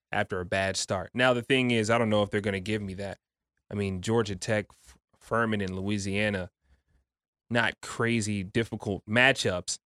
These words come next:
But maybe they go to, maybe they lose to Wake Forest and then have to play Clemson the next, or, uh, N C State the next week.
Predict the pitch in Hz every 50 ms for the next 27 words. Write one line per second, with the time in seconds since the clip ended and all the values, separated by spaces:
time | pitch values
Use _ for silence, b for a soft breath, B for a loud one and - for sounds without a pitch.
0 | _ _ _ _ _ _ _ _ _ _ _ _ _ _ _ _ _ _ _ _
1 | _ - 117 127 131 175 269 311 330 330 349 330 254 285 277 277 262 233 190 -
2 | - 175 208 302 370 415 415 440 415 339 330 339 320 - - 240 214 160 143 151
3 | 190 208 - - 160 170 185 147 120 - 135 131 147 147 139 - 139 - - 139
4 | 127 - - _ - - 127 147 156 - 135 110 104 101 104 110 113 - - -
5 | - - 127 117 107 82 107 107 - 113 127 135 - - 131 120 - - 127 127
6 | - 104 101 101 104 - - - 113 107 90 -